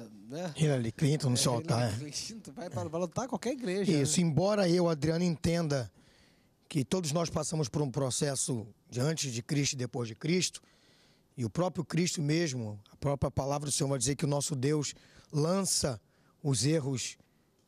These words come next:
Speaker 2: antigos que já foram tomados por um sentimento de
Speaker 1: Um mar
Speaker 2: arrependimento,
Speaker 1: de
Speaker 2: um mar de
Speaker 1: esquecimento.
Speaker 2: esquecimento, né? Mas o problema é o que o meu amigo falou agora, o pastor Ivan, o, o Brás também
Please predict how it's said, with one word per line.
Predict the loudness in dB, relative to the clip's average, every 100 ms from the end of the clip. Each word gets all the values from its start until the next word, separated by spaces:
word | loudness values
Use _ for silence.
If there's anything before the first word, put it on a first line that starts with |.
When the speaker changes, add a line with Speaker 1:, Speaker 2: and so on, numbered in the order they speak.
| _ _ _
Speaker 2:
antigos | 0 2 2 2 2 2 -2 -2 0
que | 2 2 2 -2
já | -2 0 0
foram | 0 0 2 0 -4 -12 -20 _ -4
tomados | -2 0 0 -2 -4
por | 0
um | 0
sentimento | 2 0 2
de | 4
Speaker 1:
Um | 8
mar | 10 10
Speaker 2:
arrependimento, | 8 6
Speaker 1:
de |
Speaker 2:
um | 2
mar |
de | 2
Speaker 1:
esquecimento. | 2 2 2 2 0 -2 -8
Speaker 2:
esquecimento, | -10 -20 -20 -20 -4
né? | 0 2 -2 -6 -12 -4
Mas | -2
o | 0
problema | 0 2 2 4 4
é | 4
o | 2 0
que | 2
o | 4
meu | 6 4 4
amigo | 2 2 -2
falou | -4 0 2
agora, | 2 2 0
o |
pastor | 0 -2 0
Ivan, | 0 0 0 2
o, | 0 -2 -8 -20 -12
o | -4
Brás | -2 0 -2
também | 0 0 0 -2